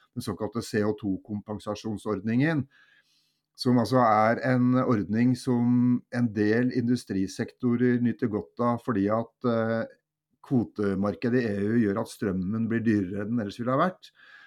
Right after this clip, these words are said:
Og nå i, for tjue tjuefire så blir da altså kostnadene ved dette her seks komma fire milliarder kroner. Seks komma fire milliarder kroner i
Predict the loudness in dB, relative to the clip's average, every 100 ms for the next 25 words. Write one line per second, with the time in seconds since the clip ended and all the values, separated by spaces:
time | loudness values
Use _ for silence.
0 | -20 _ _ 2 4 6 6 4 -2 _
1 | _ _ _ _ _ 6 6 6 4 4
2 | 4 4 4 2 2 2 2 0 0 2
3 | 4 4 4 4 4 2 -2 -4 -6 -4
4 | -4 -6 -16 -12 -6 -4 -2 0 2 2
5 | 2 4 2 0 -2 0 0 -4 -10 -8
6 | -8 -10 -8 -2 0 0 -2 0 -2 -2
7 | -2 0 -2 -2 -2 -4 -8 _ _ _
8 | _ _ _ _ _ _ _ _ _ _
9 | -18 -4 -2 -2 -10 -2 0 0 0 0
10 | 0 -2 -2 -2 -2 -2 -4 -6 -10 _
11 | _ _ _ _ -2 2 4 2